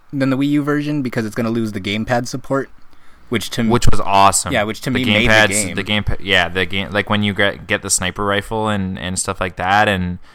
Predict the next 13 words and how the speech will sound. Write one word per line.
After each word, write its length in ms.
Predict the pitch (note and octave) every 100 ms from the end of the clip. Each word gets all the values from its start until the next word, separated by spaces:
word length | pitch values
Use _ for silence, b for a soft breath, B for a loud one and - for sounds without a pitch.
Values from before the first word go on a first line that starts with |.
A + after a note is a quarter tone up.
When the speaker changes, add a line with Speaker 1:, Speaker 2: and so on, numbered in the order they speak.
| b -
Speaker 2:
just, 280 | G#2+ -
just 220 | - A2 -
that 200 | G2+ -
extra 380 | F#2+ - - F#2
level 500 | F#2 F#2 G2 F#2+ F#2+
of 100 | F2
interactivity 800 | F#2 F#2 F#2 - G2 G2 A2+
that 100 | G#2
the 100 | F#2+
gamepad 380 | F2+ F#2+ F#2 F2+
added 480 | F#2+ F2+ F#2+ A2 G#2+
was, 300 | F#2+ F2+ F2+
uh, 420 | F#2 F2+ F2+ F2+